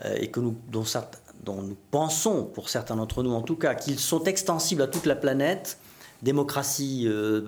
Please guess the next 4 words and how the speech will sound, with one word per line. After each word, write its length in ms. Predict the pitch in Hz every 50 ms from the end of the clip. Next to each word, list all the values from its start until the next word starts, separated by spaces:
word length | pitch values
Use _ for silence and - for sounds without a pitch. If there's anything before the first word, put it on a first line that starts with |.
| 107 -
participative 800 | - 120 - - - 113 - - 113 117 120 117 - - 117 113 -
partout, 760 | - 127 - - - - - 127 127 135 143 147 151 151 147
individualisme 800 | 131 127 120 120 120 127 120 117 120 120 120 127 120 - - 110
forcené, 920 | - - - - - - - 120 117 120 117 117 123 131 139 143 147 143